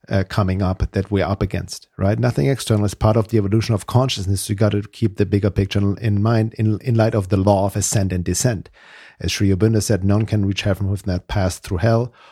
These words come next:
Or Carl Jung, "The tree that, uh, reaches to heaven needs to have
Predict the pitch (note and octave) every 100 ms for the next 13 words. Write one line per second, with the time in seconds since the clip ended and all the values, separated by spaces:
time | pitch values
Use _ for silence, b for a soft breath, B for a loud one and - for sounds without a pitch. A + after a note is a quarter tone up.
0 | b F#2+ F#2 F2+ - F2+ F2+ G2+ A2 A2
1 | b b _ G2 F#2 - - _ _ -
2 | - A2 G#2 G2 - - F#2 G2 G2 -
3 | F#2+ G2 F#2+ G2 - F2